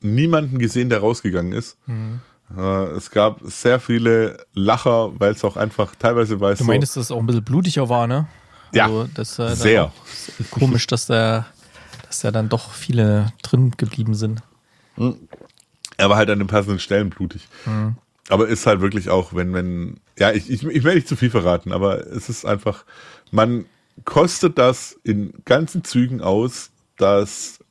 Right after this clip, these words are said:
Speaker 1: Nate, also Nathan Kane, keine Schmerzen empfinden kann.
Speaker 2: Hm. Mal eine Frage, ähm, der heißt ja im Original Novocain,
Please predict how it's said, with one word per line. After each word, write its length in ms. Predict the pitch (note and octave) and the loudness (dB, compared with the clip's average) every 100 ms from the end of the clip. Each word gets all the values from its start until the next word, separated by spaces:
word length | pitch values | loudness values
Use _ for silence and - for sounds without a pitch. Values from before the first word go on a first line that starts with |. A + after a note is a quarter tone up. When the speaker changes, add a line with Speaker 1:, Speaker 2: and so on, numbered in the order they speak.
| _ _ | _ _
Speaker 1:
Nate, 360 | G2 G2+ B2 C3+ | 2 4 4 2
also 180 | F#2 F#2 | -2 0
Nathan 380 | F#2 G2 G2 | 0 0 0
Kane, 300 | F#2+ F#2+ G2 G2 - - - _ _ _ - | 0 0 0 -4 -18 -20 -20 _ _ _ -6
keine 220 | - G2+ | -2 0
Schmerzen 380 | G2 G2 F2 G2+ | 0 -2 -2 -2
empfinden 380 | F2 E2+ E2+ E2 | -4 -2 -4 -6
kann. 220 | E2 D#2+ - _ _ _ _ _ | -8 -10 -14 _ _ _ _ _
Speaker 2:
Hm. 300 | A2+ G#2 A2 - - - - - - | 2 2 0 -6 -16 -18 -20 -12 -2
Mal 80 | |
eine 100 | G#2+ | -2
Frage, 460 | A2 G#2+ B2 D3 C3 | 0 2 4 4 0
ähm, 720 | A2+ A2+ A2+ A2+ A2+ A2 A#2 A2+ | 2 2 4 4 4 2 0 0
der 120 | G#2+ | 2
heißt 220 | C3+ - | 0 0
ja 60 | C#3 | -2
im 80 | |
Original 520 | A#2+ C3+ C3 A#2+ C3 C3 | 0 2 2 2 2 4
Novocain, 880 | B2 C#3 C#3+ - B2+ A#2+ C3+ G#3 | 2 2 0 0 -4 0 0 -2